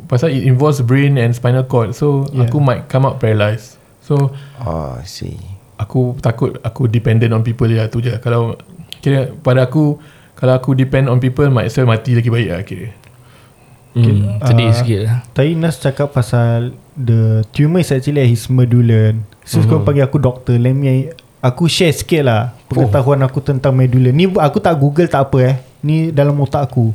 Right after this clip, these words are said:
Speaker 3: Ya,
Speaker 4: Okey,
Speaker 3: macam
Speaker 4: okey.
Speaker 3: aku tengok
Speaker 2: Bukan
Speaker 3: nanti
Speaker 2: nak bongkak lah.
Speaker 3: <laughs>
Speaker 2: Okay, so medulla ni dia actually the brain stem of the, the brain. It's, okay, kan it's not the actual brain, but it's the below part of it lah. Where it's
Speaker 3: Okay.
Speaker 2: connect,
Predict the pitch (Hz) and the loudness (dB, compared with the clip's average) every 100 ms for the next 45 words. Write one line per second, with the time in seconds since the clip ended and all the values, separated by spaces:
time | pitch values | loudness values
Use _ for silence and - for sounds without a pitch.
0 | - 127 110 110 101 117 147 143 151 151 | -2 -2 0 2 2 2 0 2 0 2
1 | 170 170 170 156 170 127 139 131 185 156 | 2 0 0 -2 0 0 2 4 4 4
2 | 160 160 - 190 175 165 - - - - | 4 4 2 2 2 0 -2 -6 -8 -12
3 | - - - - - 165 170 175 226 202 | -12 -12 -16 -16 -2 0 2 2 2 -2
4 | 196 175 151 165 160 202 185 147 143 180 | -6 -2 2 2 2 2 2 2 2 2
5 | 175 - 180 165 135 120 147 139 - 160 | 2 0 -2 0 0 0 0 -2 -2 -2
6 | 160 110 - - 127 123 120 113 139 127 | 0 -2 -4 -8 -2 0 -2 -6 -2 2
7 | 123 123 127 110 104 _ _ - 135 131 | 2 2 0 0 -6 _ _ -6 -6 -6
8 | - - - _ _ - _ _ _ _ | -14 -18 -20 _ _ -20 _ _ _ _
9 | 139 131 180 - 185 123 131 127 - 139 | -4 0 0 2 0 0 -2 -2 0 0
10 | 117 120 110 117 - - 113 107 110 117 | 2 0 0 -4 -8 -6 -4 -2 0 0
11 | 120 - 113 107 107 107 104 _ - - | 0 -2 -4 -2 -2 -2 -6 _ -14 -2
12 | 131 127 107 92 82 82 101 139 131 131 | 2 2 -2 -6 -8 -10 -4 0 0 -4